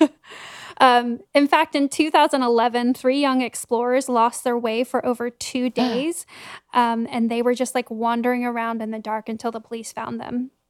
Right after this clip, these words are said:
Speaker 2: The, oh, oh, oh,
Speaker 1: <laughs>
Speaker 2: that sounds awful. The, they didn't have flashlights? The dark? Why are they
Speaker 1: I mean,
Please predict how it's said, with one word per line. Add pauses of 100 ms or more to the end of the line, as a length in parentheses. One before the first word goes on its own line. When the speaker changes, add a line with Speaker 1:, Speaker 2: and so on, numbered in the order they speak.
(220)
Speaker 2:
The, (220)
oh,
oh,
oh, (100)
Speaker 1:
<laughs>
Speaker 2:
that
sounds
awful.
The, (180)
they
didn't
have
flashlights?
The
dark? (320)
Why (120)
are
they
Speaker 1:
I
mean,